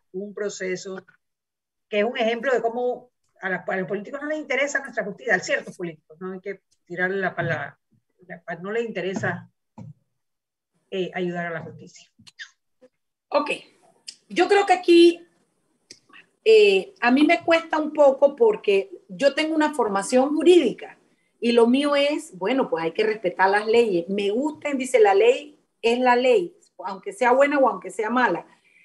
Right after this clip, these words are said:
Speaker 2: Una vez recuerdo un profesor de Derecho que me dijo,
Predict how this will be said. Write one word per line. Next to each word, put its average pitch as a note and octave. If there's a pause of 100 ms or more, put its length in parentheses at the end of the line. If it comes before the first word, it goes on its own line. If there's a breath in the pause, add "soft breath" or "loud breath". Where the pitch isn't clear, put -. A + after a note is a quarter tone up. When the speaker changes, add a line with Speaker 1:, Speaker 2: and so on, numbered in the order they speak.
(300 soft breath)
Speaker 2:
Una B3+
vez C#4+
recuerdo C#4
un C#4
profesor A#3+
de C4
Derecho A3
que A#3
me F#3
dijo, A#3+